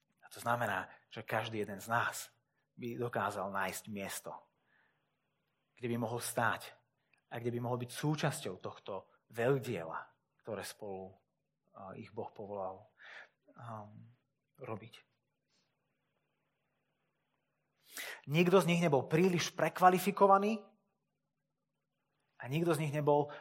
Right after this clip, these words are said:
príliš nekvalifikovaný. Všetci boli pozvaní na túto Božiu misiu.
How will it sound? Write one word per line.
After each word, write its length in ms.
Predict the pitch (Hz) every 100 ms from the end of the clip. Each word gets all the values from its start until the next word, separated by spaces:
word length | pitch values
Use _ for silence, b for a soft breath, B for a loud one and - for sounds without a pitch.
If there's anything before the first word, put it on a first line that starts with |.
| -
príliš 320 | 139 147 147 147
nekvalifikovaný. 960 | 170 165 135 95 107 - 92 82 80 - _ _ _ _ b b b -
Všetci 400 | - 147 - 107
boli 180 | 101 98
pozvaní 400 | 123 123 123 101
na 80 | 98
túto 240 | 120 113
Božiu 240 | 110 104 104
misiu. 400 | 101 - -